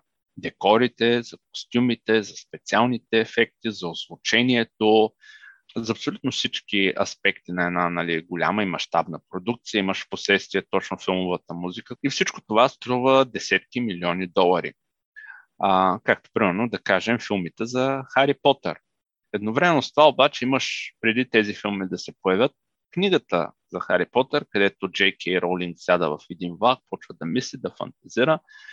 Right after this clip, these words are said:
Това, което прави нас, писателите, различни от останалите хора, занимаващи се с изкуство, че ние сме си много самодостатъчни, ние сме голямата си част едни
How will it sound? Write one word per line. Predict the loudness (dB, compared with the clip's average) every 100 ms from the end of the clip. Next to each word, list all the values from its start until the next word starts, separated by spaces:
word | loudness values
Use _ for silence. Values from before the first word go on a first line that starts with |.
| -20 -20 -4
Това, | 0 0
което | 2 -2 2 4 4 4
прави | 2 2 2
нас, | 4 2 2 -6 -12 -16 _ _ _ _ _ _ _
писателите, | -8 0 2 2 -4 -4 -4
различни | -4 -2 -4 -2
от | -4 -6
останалите | -6 2 4 4 0 -2 0 0 -2 -6 _ _ _
хора, | 4 4
занимаващи | 4 -2 0 4 4 2 -8
се | -18 -14 -10
с | -10
изкуство, | -8 -4 -4 -4 -4
че | 0
ние | 2 2
сме | 0 -4
си | -2 -2
много | 0 0 0 -6 _ _ _
самодостатъчни, | -6 -4 -4 -8 -6 0 2 0 -4 -2
ние | 0 0
сме | 0 -4 -4 -6 _ _ _
голямата | -2 0 0 -2 _ -18
си | -12 -2
част | 0 0 -2
едни | -2 -2 -4